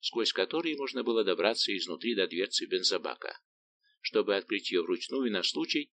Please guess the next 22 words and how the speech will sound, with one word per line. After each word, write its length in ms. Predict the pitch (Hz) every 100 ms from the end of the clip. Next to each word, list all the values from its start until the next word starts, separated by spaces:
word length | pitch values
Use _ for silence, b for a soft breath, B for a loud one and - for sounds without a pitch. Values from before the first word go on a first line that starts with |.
| _
если 200 | 120 113
сломается 500 | 117 120 123 113 -
привод 360 | - 135 156 143
центрального 580 | - 110 120 120 117 117
замка 520 | 113 107 - 82 - _ _
или 200 | 123 110
сядет 400 | - 98 98 101 -
аккумулятор. 640 | 98 101 92 73 - - - _ _ _
Крышка 400 | - 110 110 110
люка 300 | 107 120 117
пряталась 460 | 110 107 104 104 -
под 160 | 107 -
запасным 460 | 101 104 113 104
колесом, 640 | - 110 110 - 139 80 -
которое 340 | 87 98 95
хранилось 440 | 107 101 101 95
вертикально, 720 | 101 98 98 - 127 135 135 -
наглухо 580 | 95 117 135 127 123 117
привинченное 560 | 113 113 110 107 107
к 60 | -
специальному 640 | 101 87 85 80 87 90
креплению. 640 | - 85 80 78 67 58